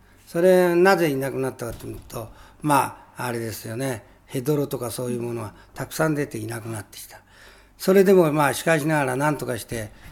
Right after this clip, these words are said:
その、昔のことを一つ、あの、ハマグリを増やそうじゃないかと。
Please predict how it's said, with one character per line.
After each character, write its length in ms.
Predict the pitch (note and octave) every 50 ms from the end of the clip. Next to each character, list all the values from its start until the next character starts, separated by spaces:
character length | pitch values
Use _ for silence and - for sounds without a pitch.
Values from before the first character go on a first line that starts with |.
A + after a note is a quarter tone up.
| - -
そ 200 | - - C3+ B2+
の、 320 | B2+ A#2+ A#2 A2+ A2 G#2 G2+
昔 340 | A#2+ A#2 C3+ C#3 C3 -
の 120 | C3+ C3 B2
こ 140 | - B2 A#2+
と 140 | - B2+
を 220 | A2+ G#2 G2+ G#2+ - - - - - - _
一 280 | - - - - C3+ A2+
つ、 320 | G#2 - - G#2+ G2+ G#2 - - - - - _ _
あ 240 | - A2 G#2+ G#2 G2+
の、 400 | G2+ G#2 G#2 G2+ G2 G2 G2 G2
ハ 120 | F#2+ A#2 A#2
マ 160 | B2 B2+ B2
グ 100 | A2 G#2
リ 100 | F2+ G2+
を 60 | F#2+
増 120 | - C3
や 160 | C#3+ D#3 E3 D#3+
そ 160 | - F#3+ E3
う 40 | C3+
じ 60 | B2
ゃ 40 | A2+
な 100 | G2+ F#2
い 40 |
か 60 | -
と。 60 | -